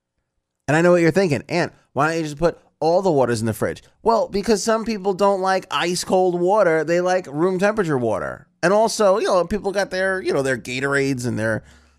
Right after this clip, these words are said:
their lunch in there. You wanna leave room for the other things. So I try, you know, I got my little shelf. I clean my little, actually, I didn't even take the shelf. Here's, here's just to show you how accommodating your old pal Ann is.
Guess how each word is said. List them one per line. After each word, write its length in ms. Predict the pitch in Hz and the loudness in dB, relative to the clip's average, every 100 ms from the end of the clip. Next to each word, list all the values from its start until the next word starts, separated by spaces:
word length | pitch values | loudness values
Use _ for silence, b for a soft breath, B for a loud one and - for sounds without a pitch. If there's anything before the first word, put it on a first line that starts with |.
| - | -6
their 160 | 110 | -4
lunch 380 | 107 123 156 - | 0 2 2 2
in 160 | 156 143 | 2 4
there. 280 | 139 143 143 | 2 2 2
You 120 | 147 | 2
wanna 160 | 160 | 2
leave 180 | 151 147 | 0 0
room 300 | 127 143 143 | 0 0 0
for 100 | 139 | -2
the 140 | 135 131 | -2 -2
other 220 | 131 139 | -2 -6
things. 680 | - 131 135 147 156 - - | -2 -2 -2 -6 -12 -16 -20
So 240 | - 175 170 | -4 0 2
I 160 | 196 | 2
try, 220 | 185 214 | -2 -4
you 100 | - | -2
know, 80 | 214 | -4
I 100 | 208 | -2
got 80 | 208 | -2
my 100 | 202 | 0
little 260 | 202 208 185 | 0 0 0
shelf. 640 | - 214 208 226 - _ _ | -2 2 2 0 -6 _ _
I 120 | - 147 | -8 -6
clean 320 | - 190 190 | -2 2 2
my 140 | 175 | 2
little, 460 | 170 180 175 175 175 b b b _ _ | 2 2 2 0 -6 b b b _ _
actually, 280 | 185 233 233 | -4 -2 0
I 40 | 214 | 2
didn't 140 | 214 | 2
even 140 | 208 | 0
take 140 | 214 185 | -2 -2
the 80 | 160 | -2
shelf. 340 | - 226 180 b b b | 0 2 0 b b b
Here's, 380 | 220 233 220 - | -2 0 -2 -4
here's 280 | 190 220 196 | 0 0 0
just 180 | 196 - | -6 -6
to 60 | |
show 160 | 190 220 | -2 2
you 120 | 202 | 4
how 160 | 190 170 | 6 4
accommodating 560 | 160 190 180 180 170 | 4 4 4 2 2
your 100 | 165 | 2
old 160 | 165 156 | 2 2
pal 280 | 175 156 151 | 2 2 2
Ann 200 | 196 160 | 2 2
is. 260 | 135 143 | 0 0